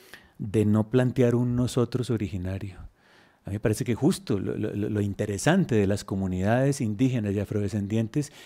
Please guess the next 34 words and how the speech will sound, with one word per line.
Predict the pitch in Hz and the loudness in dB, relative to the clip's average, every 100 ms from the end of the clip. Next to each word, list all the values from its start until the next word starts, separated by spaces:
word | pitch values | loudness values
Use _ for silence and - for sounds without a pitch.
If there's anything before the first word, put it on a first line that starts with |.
| - | -6
es | 110 | 0
la | 123 | 2
construcción | - - 113 95 135 | 0 -2 0 2 2
retrospectiva | 196 143 165 - 131 147 - 143 - - 127 92 - _ _ | 6 8 8 6 2 2 -2 -4 -4 -2 -2 -4 -10 _ _
de | 110 | -6
un | 95 98 | -4 -4
nosotros. | 101 92 - - - - _ _ _ _ _ _ _ _ _ _ _ _ | -4 -8 -12 -20 -20 -20 _ _ _ _ _ _ _ _ _ _ _ _
O | |
sea, | - | -2
el, | 104 - | -2 -2
el | |
problema | - 104 95 113 | 0 2 4 2
no | 147 | 2
es | 151 | 0
acá | 147 147 | 0 2
irnos | 147 139 151 | 2 2 -2
a | 143 | -2
la | 113 | -2
ancestralidad | 104 98 104 98 95 101 | -2 -4 -2 -2 0 2
a | 117 | 2
ver | 123 - | 2 0
cómo | 123 135 | -6 -4
había | 131 123 | -2 -2
un | 120 | -4
nosotros | 123 123 127 | -4 -4 -2
por | - 120 | -2 0
allá | 104 104 - - | -2 -4 -8 -8
que | 113 | -6
hay | |
que | 107 135 | 0 6
recuperar. | 123 - 107 92 107 139 | 6 6 -8 -10 -8 -8
Yo | 98 | -10
creo | - 107 | -10 -8
que | 156 151 | -8 -10